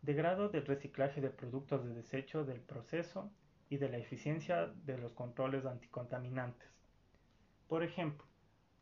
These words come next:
la industria de la fabricación de acero con inyección de energía de oxígeno han permitido recuperar y reciclar gases residuales de forma controlada. Es por esto que la química analítica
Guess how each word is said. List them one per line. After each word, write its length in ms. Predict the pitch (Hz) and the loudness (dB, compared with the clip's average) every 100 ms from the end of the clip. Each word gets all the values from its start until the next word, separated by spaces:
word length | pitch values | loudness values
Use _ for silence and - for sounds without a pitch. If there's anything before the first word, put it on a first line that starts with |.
| 147 | 0
la 80 | |
industria 380 | 156 175 202 233 | 0 0 -2 0
de 100 | 214 | 4
la 100 | 151 | 4
fabricación 600 | 131 127 123 - 120 147 | 4 0 0 -4 -2 0
de 60 | 143 | 0
acero 440 | 117 - 139 131 - - - | 0 4 4 4 -2 -14 -10
con 220 | 131 131 | -6 -4
inyección 500 | 131 123 - - 147 | -4 -6 -6 0 0
de 260 | 170 170 139 - | 0 -4 -8 -6
energía 800 | 160 156 175 160 - 156 156 165 - - | -2 0 0 -4 -6 -2 0 0 -4 -2
de 120 | 143 | 0
oxígeno 640 | 151 - 147 156 156 156 - - - | 0 0 -2 0 -2 -4 -10 -20 -6
han 140 | 156 | -2
permitido 520 | 156 170 135 - 156 170 | 2 2 2 0 2 2
recuperar 680 | 147 151 151 165 147 151 151 | 2 -2 -2 2 4 4 2
y 60 | |
reciclar 600 | 139 139 - 135 135 139 - - - - - | 0 -2 -2 2 4 2 -6 -20 -20 -20 -4
gases 320 | 107 143 160 139 | 2 2 2 0
residuales 560 | 135 117 120 135 135 | -2 -4 2 4 2
de 100 | 127 | -2
forma 320 | - 127 127 | -4 -4 -4
controlada. 560 | 120 135 156 156 160 135 - - - - - - - - - - - _ | -6 -4 2 4 4 2 -6 -20 -20 -20 -20 -20 -20 -20 -20 -20 -20 _
Es 100 | 220 | -4
por 200 | 214 208 | 4 6
esto 280 | 156 160 143 | 6 4 -6
que 100 | - | -4
la 100 | 117 | -4
química 540 | - 156 160 143 123 | -2 0 0 -2 0
analítica 680 | 135 165 156 143 143 - 165 | 2 2 2 0 -2 -2 -2